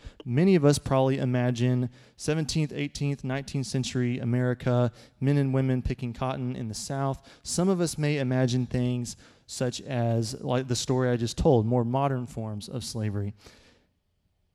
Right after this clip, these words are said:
And while these share some similarities with the slavery that is happening in the Bible, the slavery at the time of Jesus is very different. So we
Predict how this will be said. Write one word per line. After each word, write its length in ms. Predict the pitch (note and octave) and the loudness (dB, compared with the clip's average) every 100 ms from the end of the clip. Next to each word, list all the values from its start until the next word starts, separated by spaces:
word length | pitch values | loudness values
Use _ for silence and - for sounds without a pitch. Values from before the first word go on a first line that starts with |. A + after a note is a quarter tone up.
| - | -2
And 140 | D3 | 4
while 160 | D#3+ F#3+ | 6 6
these 160 | A3 - | 4 0
share 340 | - A#3 B3 | -2 -2 -2
some 240 | - G#3 | 0 0
similarities 840 | F#3 G3 F3+ C#3 C#3+ E3+ G3 F3 - | 0 2 2 2 0 -2 -2 -6 -8
with 440 | F#3 C3+ C#3 - | -2 0 -2 -6
the 160 | F3+ B2+ | -10 -6
slavery 460 | - D3 D3+ D#3 D#3 | -6 -2 -2 0 0
that 120 | C3 | 0
is 100 | A2+ | 0
happening 400 | C#3 C#3 C#3+ C3+ | -6 -6 -4 -2
in 80 | A#2 | -4
the 80 | |
Bible, 520 | G#2+ A2+ C3 D3 D3 - - _ | -4 -4 -2 -2 -4 -8 -20 _
the 40 | B2 | -10
slavery 460 | - D#3+ F#3+ G3+ | -4 -2 0 2
at 60 | F3+ | 0
the 80 | E3+ | -2
time 240 | - C#3+ | -6 -4
of 100 | A#2+ | -6
Jesus 400 | A#2 C3 A#2 A2 | -6 -4 -4 -4
is 80 | A#2 | -4
very 260 | G#2 B2+ A2+ | -2 -2 -2
different. 440 | - B2 A#2 A2 | -2 -2 -2 0
So 120 | C3 | 2
we 300 | A#2+ D3+ D3 | 4 2 0